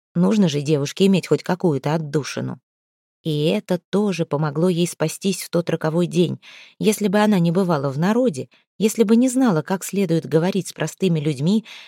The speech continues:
каких правил и обычаев придерживаться, её раскрыли бы в первые же минуты бегства. Но она знала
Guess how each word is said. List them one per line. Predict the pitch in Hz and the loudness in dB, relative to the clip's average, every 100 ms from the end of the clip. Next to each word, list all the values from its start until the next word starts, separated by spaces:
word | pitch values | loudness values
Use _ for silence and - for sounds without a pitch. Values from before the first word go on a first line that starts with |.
| _ | _
каких | - 170 180 | -4 -2 -2
правил | - 190 175 135 | 0 2 2 0
и | 147 | -2
обычаев | 147 175 - 127 - | 0 -2 -2 -6 -6
придерживаться, | - 127 160 262 190 131 123 - - - _ _ _ | -8 -2 0 0 0 -6 -8 -12 -14 -14 _ _ _
её | - 208 214 | -4 -2 0
раскрыли | 226 226 - 247 226 135 | 0 -2 -4 -2 0 -2
бы | 123 | -6
в | - | -8
первые | - 240 208 180 | -2 -2 0 -2
же | 151 147 | -2 -4
минуты | 147 156 156 151 | -4 -4 -4 -6
бегства. | 143 143 - - - - _ _ _ - | -6 -6 -8 -16 -16 -18 _ _ _ -6
Но | 156 | -4
она | 147 147 | -2 -4
знала | 127 156 220 180 | -4 -2 -2 -2